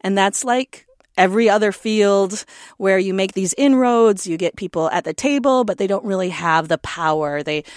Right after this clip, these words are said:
they're not paid the same. They don't have the same promotion, the same kind of opportunities. They don't,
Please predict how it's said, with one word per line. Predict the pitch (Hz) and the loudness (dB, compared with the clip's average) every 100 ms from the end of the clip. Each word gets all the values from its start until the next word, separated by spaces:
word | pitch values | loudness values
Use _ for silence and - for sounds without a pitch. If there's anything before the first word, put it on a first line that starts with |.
| - | -12
they're | - | -4
not | 180 156 | -2 -2
paid | - 208 190 185 | -2 2 2 2
the | |
same. | 175 190 180 175 170 | 0 0 0 -2 -4
They | 156 | -6
don't | 160 151 | -6 -6
have | 165 | -8
the | 160 | -8
same | - 156 147 151 - - | -8 -6 -6 -8 -14 -10
promotion, | - 208 208 190 202 180 | -4 2 2 0 -4 -6
the | 175 | -6
same | - 170 | -6 -8
kind | - 160 | -8 -6
of | 151 | -4
opportunities. | 139 160 - 233 208 190 190 165 - - - | -4 -4 -2 -2 -2 -2 -4 -8 -12 -20 -12
They | - | -6
don't, | 165 170 | -6 -6